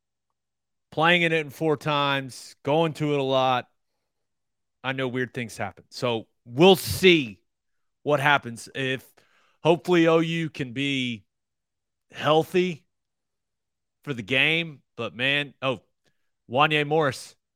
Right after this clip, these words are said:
he was in a sling the, the entire second half. I think I've mentioned all the injury. It's, it's bad.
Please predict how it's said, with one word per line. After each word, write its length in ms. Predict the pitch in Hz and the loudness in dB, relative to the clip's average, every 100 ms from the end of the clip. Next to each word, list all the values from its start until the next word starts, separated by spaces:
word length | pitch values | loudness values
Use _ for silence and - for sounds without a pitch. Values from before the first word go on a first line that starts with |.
| _ _ _ _ _ _ | _ _ _ _ _ _
he 160 | 117 160 | -4 -2
was 180 | 151 156 | 0 -2
in 80 | |
a 40 | 139 | -4
sling 500 | - 151 151 123 - _ _ _ _ _ _ _ _ _ _ _ _ _ _ | -6 -2 -2 -4 -8 _ _ _ _ _ _ _ _ _ _ _ _ _ _
the, 160 | 131 135 | -6 -6
the 160 | 123 139 | -4 -4
entire 340 | 123 135 127 | 0 0 0
second 280 | - 127 113 | 0 -6 -2
half. 360 | 120 110 95 _ _ _ _ _ _ _ _ _ _ _ _ - | -2 -2 -4 _ _ _ _ _ _ _ _ _ _ _ _ -4
I 80 | 135 | -2
think 280 | 165 160 156 | 2 2 4
I've 180 | 135 | 2
mentioned 360 | 139 143 143 131 | 0 -6 -6 -2
all 140 | 127 | -2
the 140 | 123 123 | 0 -4
injury. 260 | 113 110 - | -6 -8 -8
It's, 160 | 139 | -6
it's 300 | 151 135 135 | -6 -6 -6
bad. 440 | - 135 120 98 | 0 4 4 4